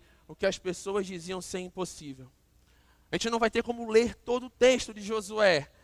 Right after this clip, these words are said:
mas nós não temos a possibilidade de fazer isso. Mas a gente tem entendimento que Josué teve acesso a um ambiente sobrenatural. Mas até ele chegar nesse ambiente sobrenatural, a gente vai ter que entender alguns desafios que Josué teve que passar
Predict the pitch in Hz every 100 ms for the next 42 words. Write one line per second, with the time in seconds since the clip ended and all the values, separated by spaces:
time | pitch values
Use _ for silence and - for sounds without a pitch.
0 | _ - - - 196 214 208 - 220 233
1 | 233 233 220 - 208 208 220 220 220 220
2 | 208 220 170 143 - _ _ _ - 151
3 | 175 175 196 185 202 202 196 202 185 175
4 | - 175 180 214 202 196 170 170 170 175
5 | 180 170 - 185 214 - 214 196 190 185
6 | 175 196 - 214 - _ _ - - 240
7 | 220 208 202 190 185 165 120 107 _ _
8 | _ _ _ _ _ _ _ 151 160 175
9 | - 196 214 220 - 196 180 180 170 190
10 | 165 170 185 - 180 175 170 160 156 175
11 | 151 _ _ _ _ _ - 180 - 196
12 | 190 202 202 202 175 165 160 151 151 180
13 | 226 - 208 208 196 185 196 220 214 214
14 | 196 202 180 190 202 - - 226 247 240
15 | - 233 _ 240 233 - - 214 185 135